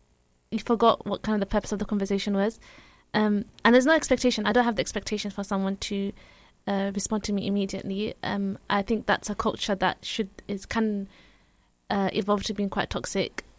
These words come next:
Um, and I think we'll be talking about that a little bit later on. But I think for me personally, it's just finding that balance. I think digital communications, uh, whilst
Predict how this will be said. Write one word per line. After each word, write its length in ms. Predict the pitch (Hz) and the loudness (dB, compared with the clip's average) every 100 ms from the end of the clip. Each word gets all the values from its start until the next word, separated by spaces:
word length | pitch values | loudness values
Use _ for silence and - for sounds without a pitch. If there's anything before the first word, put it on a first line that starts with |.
| - | -2
Um, 460 | 208 202 196 190 - - | 0 2 0 -2 -4 0
and 80 | 208 | 2
I 40 | |
think 140 | 226 | 6
we'll 80 | 226 | 6
be 100 | 214 | 6
talking 240 | 226 226 208 | 4 2 2
about 200 | 185 175 | 2 4
that 120 | 143 | 2
a 60 | |
little 160 | 190 196 | 2 0
bit 140 | 180 | 0
later 260 | 202 208 208 | 2 2 2
on. 240 | - 196 214 - - - | 2 0 -2 -12 -12 2
But 120 | 202 | 4
I 60 | 226 | 6
think 220 | 269 247 | 6 6
for 140 | 254 | 6
me 160 | 233 240 | 6 6
personally, 720 | - 240 - 214 202 214 233 | 4 2 4 2 4 4 4
it's 200 | - 202 | 2 2
just 160 | 208 - | 0 0
finding 320 | 208 196 196 | 2 2 2
that 180 | 190 185 | 2 4
balance. 400 | 196 220 247 - | 4 4 2 0
I 100 | - | -2
think 300 | 208 190 - - - - - - _ - 208 | 2 0 0 -8 -12 -20 -20 -20 _ -6 2
digital 340 | 262 269 262 | 4 6 4
communications, 640 | 254 240 233 233 220 208 - - | 6 6 6 2 2 -2 -4 0
uh, 180 | 220 - 214 | 2 4 4
whilst 400 | 220 240 165 - | 6 6 6 -2